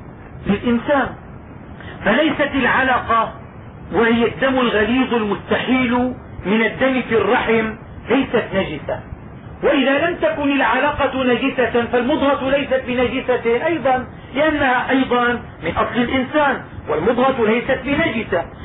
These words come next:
قال الإمام النووي: "ورطوبة الفرج من حيوان طاهر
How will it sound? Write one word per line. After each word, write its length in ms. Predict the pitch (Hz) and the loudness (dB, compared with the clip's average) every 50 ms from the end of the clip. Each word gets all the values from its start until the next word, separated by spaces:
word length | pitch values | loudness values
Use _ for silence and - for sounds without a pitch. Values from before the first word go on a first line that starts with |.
| - - - - | -14 -12 -6 -2
قال 200 | - 262 320 320 | 0 2 2 2
الإمام 400 | 320 320 320 302 285 302 302 285 | 2 0 0 0 2 2 2 2
النووي: 500 | 285 269 262 262 262 269 254 262 262 240 | 2 2 2 4 4 4 4 2 2 2
"ورطوبة 640 | 254 240 240 240 240 233 - 311 349 349 330 269 - | 2 4 4 4 2 2 2 0 0 2 2 0 0
الفرج 440 | 277 233 202 - 247 285 427 - - - - - - - - - - - - - - - - - - - | 0 -2 0 2 2 2 2 0 -4 -8 -10 -12 -12 -14 -14 -16 -16 -16 -16 -18 -18 -18 -18 -12 -4 0
من 100 | 196 208 | 0 0
حيوان 720 | 185 - 233 233 233 226 240 285 302 311 294 294 269 240 - - | 2 2 2 4 4 4 4 4 2 2 2 0 0 0 0 0
طاهر 520 | 262 262 254 - 202 214 185 175 160 139 | 2 2 2 2 2 2 2 2 0 0